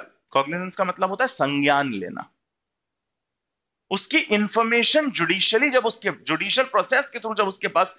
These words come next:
इस बात का नॉलेज पहुंचता है या इन्फॉर्मेशन पहुंचती है, उसको कहते हैं कॉग्निजेंस। जब वो उस बात को रिकॉग्नाइज करता है, इसको कहते हैं कॉग्निजेंस।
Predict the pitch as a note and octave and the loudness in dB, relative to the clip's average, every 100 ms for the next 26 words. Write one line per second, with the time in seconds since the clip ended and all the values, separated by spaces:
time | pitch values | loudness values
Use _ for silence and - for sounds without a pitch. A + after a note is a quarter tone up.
0 | - - E3+ D#3 F3+ - F3+ C#3 A#2+ D#3+ | -20 -4 0 2 0 2 0 2 2 2
1 | G3+ - D#3+ C#3+ - C#3+ C#3+ D3 C3+ A#2+ | 0 0 0 0 0 2 2 2 2 0
2 | B2 A#2 G#2+ D#3 D#3+ C3+ A#2 - B2 B2+ | -8 -6 -4 -4 -2 -2 -2 -6 -2 0
3 | E3 - _ G#2+ - E3+ D#3 A#2 - B2 | 0 -4 _ -8 -4 -4 -2 -2 -2 -2
4 | D#3 - G#2+ - G#2+ G#2 A2+ G2 - - | -4 -2 -4 -4 -10 -8 -6 -6 -10 -18
5 | - - _ _ _ D3 C#3+ D3 C#3 C3+ | -20 -20 _ _ _ -2 0 -2 2 0
6 | - F3+ A#2 G#2 A2 A2 A2+ C#3+ C#3 - | 0 -4 -2 0 -2 0 0 0 -4 -8
7 | D2+ _ - _ A2+ C#3 B2 A2 B2 A2+ | -8 _ -20 _ -12 -8 -4 -4 -6 -6
8 | F#2 - - - - - - | -6 -6 -20 -20 -20 -20 -20